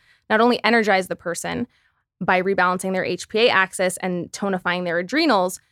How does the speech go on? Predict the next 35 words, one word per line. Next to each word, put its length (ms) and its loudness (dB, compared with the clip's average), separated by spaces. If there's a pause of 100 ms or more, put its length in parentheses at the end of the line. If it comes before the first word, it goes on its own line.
(200)
but 300 2
these 180 0
are 80 4
also 280 2
anti-inflammatory 1040 -4
herbs 260 -2
that 120 -2
are 80 -2
taking 360 -6
care 160 -10
of 80 -8
those 260 -4
underlying 720 -4 (240)
chronic 420 -2
inflammation 580 -6
aspects 480 -6
that 100 -4
are 80 -2
preventing 640 -2
their 220 -4
own 180 -4
thyroid 400 -6
hormone 300 -6
from 180 -8
either 200 -6
converting 720 0
to 120 -6
the 160 -4
active 340 -2
form 320 2
or 100 -6
going 460 -4
into 340 -6
the 80 -6
cell, 400 -6